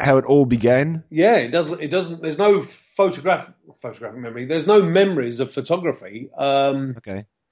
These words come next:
Speaker 2: before I started working photography. I,
Speaker 1: Okay.
Speaker 2: I didn't own a camera. I had no aspirations to be a photographer. I, I remember going off to, uh, see some cousins one Christmas, and, you know, they're a couple of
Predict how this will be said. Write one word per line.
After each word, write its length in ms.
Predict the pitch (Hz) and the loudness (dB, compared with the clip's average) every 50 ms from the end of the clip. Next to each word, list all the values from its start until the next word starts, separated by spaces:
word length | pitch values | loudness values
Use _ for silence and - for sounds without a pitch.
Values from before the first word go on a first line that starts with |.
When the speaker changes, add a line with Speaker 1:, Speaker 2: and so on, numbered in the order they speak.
| - _ _ _ _ _ _ 160 _ - | -20 _ _ _ _ _ _ -14 _ -2
Speaker 2:
before 340 | 175 170 - 180 175 165 160 | 0 2 4 4 6 6 6
I 40 | |
started 420 | 151 - - 185 170 160 - 151 147 | 4 4 2 2 2 4 0 0 2
working 340 | 175 214 202 - - 110 101 | 4 2 2 2 -2 -12 -16
photography. 500 | - - 117 107 98 90 85 87 - _ _ _ _ - | -12 -12 -12 -12 -12 -14 -20 -20 -20 _ _ _ _ -10
I, 300 | 131 147 156 156 156 156 | -6 -4 -2 -2 -2 -2
Speaker 1:
Okay. 420 | 147 117 135 147 - 95 113 131 - - | -4 -4 -8 -8 -6 -6 -8 -8 -6 -4
Speaker 2:
I 120 | 147 156 | -2 -2
didn't 360 | 160 127 - - 160 156 139 143 | -2 -2 -4 -4 -2 -2 -2 -2
own 160 | 139 143 139 | -2 -2 -2
a 60 | 131 | -4
camera. 480 | - - 147 160 151 123 107 127 147 - _ _ - - | -6 -4 -6 -4 -4 -4 -6 -8 -10 -12 _ _ -12 -10
I 120 | 131 139 | -10 -10
had 260 | 131 131 131 127 123 | -8 -10 -10 -10 -6
no 500 | 143 160 165 160 160 156 151 143 131 120 _ _ _ _ _ _ _ _ _ _ _ _ _ _ - | -4 -2 0 0 2 2 2 0 0 -2 _ _ _ _ _ _ _ _ _ _ _ _ _ _ -12
aspirations 720 | - 139 131 - - 135 139 165 180 - - 92 90 95 - | -12 -12 -10 -2 2 2 4 4 2 0 -6 -14 -18 -18 -16
to 60 | - | -12
be 80 | 113 110 | -12 -12
a 40 | 104 | -10
photographer. 480 | - - 131 143 131 98 90 107 117 113 | -6 -4 -4 -2 -2 -4 -8 -10 -12 -8
I, 120 | 120 139 147 | -6 -4 -4
I 140 | - 147 | -2 -2
remember 300 | 156 151 160 170 170 143 | -2 -2 -2 -2 -2 -2
going 260 | 123 127 127 135 131 127 | -2 -2 -2 -2 -2 -2
off 240 | 127 - - _ _ - | -4 -6 -10 _ _ -6
to, 280 | - 135 131 127 135 | -4 -2 0 0 2
uh, 300 | 135 131 131 131 131 - _ _ _ | 2 2 2 0 -2 -4 _ _ _
see 180 | _ - 160 139 | _ -6 -6 -4
some 180 | - 135 135 | -4 -4 -6
cousins 400 | 131 - 147 175 147 143 127 104 | -2 0 0 0 0 0 -4 -6
one 180 | 110 110 120 131 | -8 -10 -10 -10
Christmas, 520 | - - 170 165 - - 98 90 - - - | -4 -4 -4 -4 -4 -12 -16 -16 -16 -16 -16
and, 240 | 113 107 107 107 _ _ _ _ _ _ _ _ _ - | -14 -14 -14 -16 _ _ _ _ _ _ _ _ _ -4
you 80 | 113 | -2
know, 120 | 110 - 120 | -2 0 -2
they're 120 | 127 131 | -4 -4
a 40 | - | -2
couple 260 | - 147 - - - | -2 -4 -4 -4 -8
of 80 | - | -12